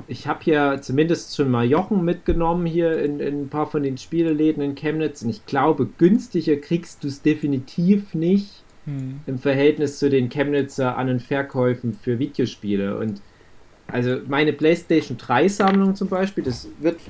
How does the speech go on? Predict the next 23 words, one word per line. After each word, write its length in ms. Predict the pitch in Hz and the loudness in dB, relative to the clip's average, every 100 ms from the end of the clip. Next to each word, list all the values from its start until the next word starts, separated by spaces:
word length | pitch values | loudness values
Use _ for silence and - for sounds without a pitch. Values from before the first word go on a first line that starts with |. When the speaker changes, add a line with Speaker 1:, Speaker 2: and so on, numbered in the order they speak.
| - - - - | -18 -18 -20 -20
Speaker 1:
sicherlich 680 | - - 196 220 185 180 - | -20 2 4 8 8 6 2
die 100 | 175 | -8
Konsole 600 | - 160 151 160 170 165 | -4 -4 -2 -2 0 0
sein, 300 | - 147 143 | 0 -2 2
wo 60 | 143 | 2
ich 160 | 143 | 2
am 120 | 131 127 | 0 0
meisten 420 | 123 196 202 - | 2 2 0 -10
Spiele 460 | - 165 240 139 | -14 -4 0 0
angesammelt 640 | - 113 107 120 110 110 117 | 0 -2 -4 -2 -2 0 -2
hab, 140 | 120 | -2
wo 40 | |
ich 120 | 127 127 | -2 -2
auch 200 | 123 131 | -2 2
wirklich 280 | 147 139 | 2 2
am 80 | 131 | 0
meisten 360 | 131 151 - 139 | 2 0 0 -6
Spiele 320 | - 165 151 | -4 0 0
auf 100 | 139 | 0
der 140 | 143 127 | -2 -4
Konsole 500 | 127 117 147 143 127 | -4 0 2 2 2
durchgespielt 840 | 151 185 202 120 - 113 113 110 | 4 4 4 -4 -8 0 0 0
hab. 260 | 123 151 | -2 -4